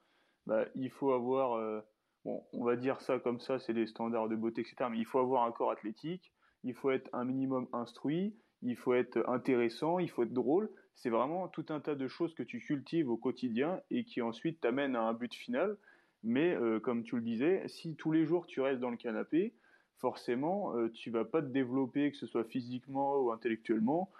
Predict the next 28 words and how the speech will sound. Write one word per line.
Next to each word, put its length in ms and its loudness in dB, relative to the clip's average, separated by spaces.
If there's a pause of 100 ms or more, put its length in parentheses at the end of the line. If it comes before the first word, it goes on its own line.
(180)
Donc 140 -2
quand 140 2
tu 160 0
vas 80 6
arriver 240 4
devant 160 -4
la 140 0
personne, 560 -2 (280)
ça 140 -4
va 120 2
être 100 -2
le 120 2
vide. 320 -4 (340)
Et 40 -4
donc 220 -2
là, 100 2
à 60 0
ce 120 -14
moment-là, 380 2
comment 300 0
tu 180 -6
veux 140 2
être 160 -2
perçu 320 0
comme 240 0
une 120 0
personne 440 -2
exceptionnelle 760 0